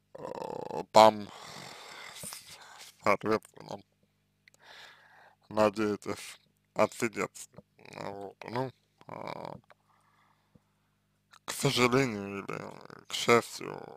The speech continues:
вас отту-, оттуда активно, а, а, выдавливают, активно выталкивают.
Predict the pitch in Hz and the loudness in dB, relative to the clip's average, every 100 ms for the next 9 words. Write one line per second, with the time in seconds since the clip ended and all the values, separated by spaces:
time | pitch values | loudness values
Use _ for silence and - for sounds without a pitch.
0 | 95 107 - - 113 113 110 - - 120 | -16 -18 -16 -2 0 2 2 0 -4 -6
1 | - - - - 117 - 104 - _ _ | -2 -2 0 -2 -2 -4 -10 -14 _ _
2 | _ _ - - _ _ 110 - - 113 | _ _ -20 -20 _ _ 4 4 0 -2
3 | 107 101 98 - _ _ _ _ - - | 0 2 2 -2 _ _ _ _ -20 -16
4 | - - - - - _ _ - - - | -16 -14 -16 -18 -20 _ _ -20 -20 -20
5 | - - - - _ _ _ _ _ _ | -20 -20 -20 -20 _ _ _ _ _ _
6 | _ _ _ - - 101 92 - - - | _ _ _ -20 -14 -12 -10 -10 -12 -16
7 | - _ _ - _ _ _ _ - 107 | -20 _ _ -20 _ _ _ _ -14 -10
8 | - 107 123 160 160 143 131 117 107 - | -8 2 8 12 12 12 6 4 0 -6
9 | 107 - 117 107 104 98 110 - 170 147 | -10 -8 -10 -2 0 0 -2 4 8 8
10 | - 113 113 110 | 6 0 0 0